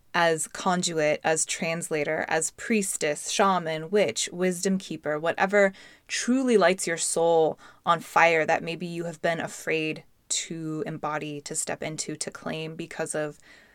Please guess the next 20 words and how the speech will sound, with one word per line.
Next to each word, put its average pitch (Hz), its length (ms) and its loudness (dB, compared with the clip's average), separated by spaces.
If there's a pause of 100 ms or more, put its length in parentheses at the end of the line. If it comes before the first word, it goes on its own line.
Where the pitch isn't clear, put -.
(880)
religious 185 580 0
dogma 185 680 6
or 175 120 0
programming 190 880 4
or 175 160 -4
shame 190 600 2
or 175 320 2
memories 185 520 2
of 180 160 -10
persecution, 185 1000 -2 (720)
whatever 196 360 6
that 170 180 2
is. 175 340 -2 (520)
It's - 200 2
truly 196 360 4
time 180 480 2 (140)
now, 170 380 2 (720)
like 160 260 -6
now, 147 460 0 (500)
to, 165 540 -2